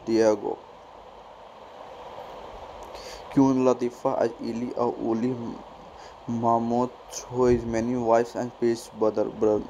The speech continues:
mother। जॉश गैड as Louis, a Molehog and Pete's best friend। Kick Palmer as Pete, a teenage, teenage woolly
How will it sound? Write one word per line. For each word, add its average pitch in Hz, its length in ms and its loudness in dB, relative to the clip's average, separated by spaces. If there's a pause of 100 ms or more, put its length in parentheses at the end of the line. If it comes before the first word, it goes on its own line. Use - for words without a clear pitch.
(140)
mother। 104 240 2 (480)
जॉश 123 340 6
गैड 117 400 2
as 113 240 0 (120)
Louis, 123 300 2 (100)
a 113 100 2 (400)
Molehog 113 720 4 (180)
and 110 140 -2 (140)
Pete's 120 260 -2 (140)
best 107 160 2 (100)
friend। 104 200 -2 (760)
Kick 123 160 4
Palmer 123 600 2 (160)
as 110 80 -4 (140)
Pete, 120 240 0 (220)
a 110 100 2 (120)
teenage, 120 380 0 (800)
teenage 120 340 2
woolly 120 320 2